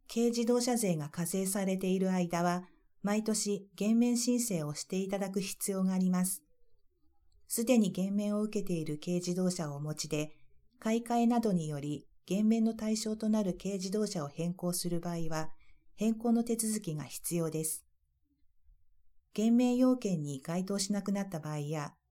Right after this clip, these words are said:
内容を変更した場合は、税務窓口課まで届け出をしてください。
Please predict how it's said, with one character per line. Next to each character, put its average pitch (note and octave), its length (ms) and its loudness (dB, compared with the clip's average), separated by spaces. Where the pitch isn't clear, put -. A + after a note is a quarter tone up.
内 G#3+ 260 2
容 A3+ 140 2
を A3 40 2
変 G#3+ 240 0
更 G#3+ 180 -2
し G#3+ 60 -6
た G3 120 -6
場 F#3+ 120 -6
合 G3 200 -4
は、 F#3 220 0
税 G#3 220 -2
務 A3+ 180 4
窓 A3 240 2
口 A#3 240 0
課 A3 100 -2
ま G#3+ 120 4
で D#3 120 -2
届 F#3 360 -2
け G#3 100 -2
出 G3+ 60 0
を G3+ 80 -2
し - 80 -6
て G3+ 100 -4
く G3 80 -4
だ F#3 120 -2
さ F#3 180 0
い。 - 120 -6